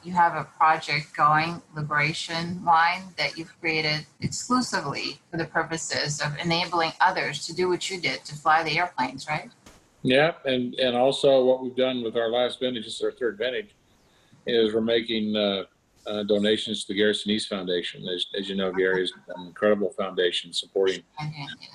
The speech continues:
Speaker 1: yes.
Speaker 2: veterans. And so, you know, for every bottle they buy, it's ten bucks goes to Garrison East Foundation, and I match five dollars out of my foundation.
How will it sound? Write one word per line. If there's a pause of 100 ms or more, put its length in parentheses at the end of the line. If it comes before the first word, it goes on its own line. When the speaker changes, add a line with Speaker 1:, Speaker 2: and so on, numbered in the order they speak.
Speaker 1:
yes.
Speaker 2:
veterans.
And
so,
you
know,
for
every
bottle
they
buy,
it's
ten
bucks
goes
to (640)
Garrison
East
Foundation,
and
I
match
five
dollars
out
of
my
foundation.